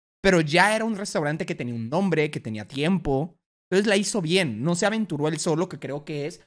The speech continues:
donde la gran mayoría sol-, suele fracasar,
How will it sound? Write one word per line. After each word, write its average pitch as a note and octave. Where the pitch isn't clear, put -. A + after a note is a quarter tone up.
donde C#3+
la C3
gran C3
mayoría D#3
sol-, -
suele C3
fracasar, C3